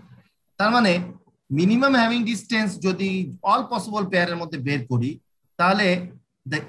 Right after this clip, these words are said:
to guarantee that detection of up to S errors, তার মানে প্রথম code ওয়ার্ডটা ছিল আমার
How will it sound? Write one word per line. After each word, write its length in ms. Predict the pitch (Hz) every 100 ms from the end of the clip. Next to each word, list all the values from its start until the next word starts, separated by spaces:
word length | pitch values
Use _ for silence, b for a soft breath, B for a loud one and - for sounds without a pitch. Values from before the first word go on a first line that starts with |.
| -
to 80 | 190
guarantee 680 | 135 156 180 226 233 254 240
that 180 | 196 185
detection 460 | 139 185 160 - 240
of 140 | 233 -
up 260 | - 175
to 440 | 180 - - 196 214
S 100 | -
errors, 380 | 180 147 131 110 - - _ _ _ - - - - -
তার 120 | 208
মানে 300 | 240 247 202 - - _ _ -
প্রথম 400 | 190 190 254 254
code 300 | 226 220 220
ওয়ার্ডটা 380 | 233 233 - 240
ছিল 200 | - 226
আমার 320 | 226 226 262